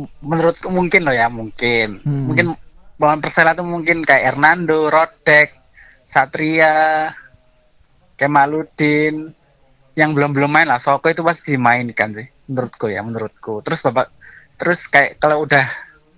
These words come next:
Speaker 1: apa ya istilahnya, tertinggal lah, baru Randy masuk,
Speaker 2: Yo.
Speaker 1: Kamboya masuk, yang mendominasi pertandingan kemarin lah baru dimasukin.
Speaker 2: Hmm. Jadi,
Speaker 1: Tapi, like, sekir-,
Speaker 2: hmm.
Speaker 1: menurutku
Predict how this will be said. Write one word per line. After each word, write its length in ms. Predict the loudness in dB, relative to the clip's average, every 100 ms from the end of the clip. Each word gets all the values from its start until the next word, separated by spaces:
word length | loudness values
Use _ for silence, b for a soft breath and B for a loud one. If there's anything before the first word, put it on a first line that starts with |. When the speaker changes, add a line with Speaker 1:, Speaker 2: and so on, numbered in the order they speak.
| _
Speaker 1:
apa 200 | -12 -6
ya 100 | -6
istilahnya, 360 | -4 -4 -4 -4
tertinggal 480 | -2 -2 2 2
lah, 120 | 0 -4
baru 500 | -4 -4 -4 -10 -4
Randy 280 | -2 -2 -2
masuk, 500 | -2 -2 -2 -4 -6
Speaker 2:
Yo. 300 | -6 -2 0
Speaker 1:
Kamboya 460 | 0 -2 -2 -2 -2
masuk, 580 | -4 -4 -4 -4 -8 -16 -20 B
yang 120 | -2 0
mendominasi 800 | 2 0 0 2 2 2 0 0
pertandingan 380 | 0 0 0
kemarin 340 | -2 0 2 2
lah 140 | -2
baru 220 | -2 -6
dimasukin. 560 | -6 -12 -12 -16 -20 -10
Speaker 2:
Hmm. 280 | -8 -6 -8 -10 _ _
Jadi, 120 | -6
Speaker 1:
Tapi, 160 | -4 -2
like, 160 | -2 -4
sekir-, 340 | -6 -4 -4
Speaker 2:
hmm. 380 | -6 -18 _ _
Speaker 1:
menurutku 440 | -4 -4 -2 -4